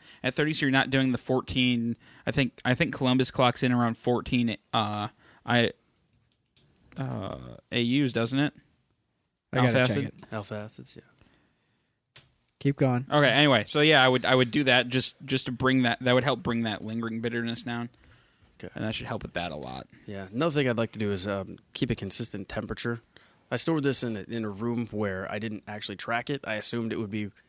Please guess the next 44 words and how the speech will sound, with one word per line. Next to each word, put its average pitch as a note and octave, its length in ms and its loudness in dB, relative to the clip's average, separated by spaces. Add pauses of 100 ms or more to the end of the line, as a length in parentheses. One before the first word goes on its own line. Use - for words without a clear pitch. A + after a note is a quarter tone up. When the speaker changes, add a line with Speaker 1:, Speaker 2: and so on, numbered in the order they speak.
(160)
Speaker 3:
yeah, - 120 -6 (200)
pretty F#3+ 180 2
close C#3+ 200 0
to - 100 -4
ambient, A#2 280 -2
about A2+ 200 -2
sixty-five. A2+ 720 -2 (440)
But, G#2 220 -4
uh, G2+ 160 -8
definitely B2+ 340 -4
like A#2 160 -4
a A#2 40 -6
little G#2+ 140 -4
bit G#2+ 100 -6
more G2+ 160 -6
temperature G2 420 -10
control F#2 280 -12
on - 60 -14
that F#3 60 -4
Speaker 1:
Yeah, A3 220 6
Speaker 3:
side. - 100 -6
Speaker 1:
and F#3 140 10
I G3 60 8
mean, G3 180 4
temper-, G3 320 2 (320)
temperature, D#3+ 540 0 (200)
temperature G3 720 -2
control C#3 520 2
is A#2+ 160 2
huge. A2+ 580 -2
Speaker 2:
Because B2+ 360 2
words D3+ 240 4
Speaker 3:
Mm-hmm. E3 120 6
Speaker 2:
are D3+ 40 2
hard. G2 360 -4
Speaker 1:
Well, E3 320 4
yes, B2+ 480 2
and B2 640 0
<laughs> - 40 -10
it's, - 440 -2
yeah, A2 400 -6
it G2+ 100 -8
doesn't G#2 260 -6
matter. F#2+ 220 -12